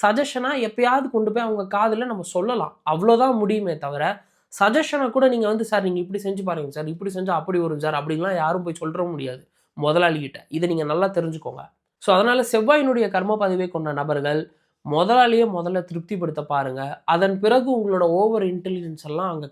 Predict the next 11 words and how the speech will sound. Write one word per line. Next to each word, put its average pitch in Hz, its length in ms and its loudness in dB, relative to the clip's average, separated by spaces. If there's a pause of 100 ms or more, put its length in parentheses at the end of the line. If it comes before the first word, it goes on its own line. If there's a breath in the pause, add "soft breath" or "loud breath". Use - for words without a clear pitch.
காமிக்கலாம், 151 560 -8
உங்களோட 151 280 -2
பர்ஃபார்மன்ஸ்லாம் 175 600 -4
அதுக்கப்புறம் 165 520 -8
காமிக்கலாம். 135 460 -8 (840)
அப்படி 165 300 2
இல்லாம, 185 560 2 (100)
"நான் 147 300 -2
செய்யறத 190 360 2
தான் 196 140 0
செய்வேன், 165 440 -2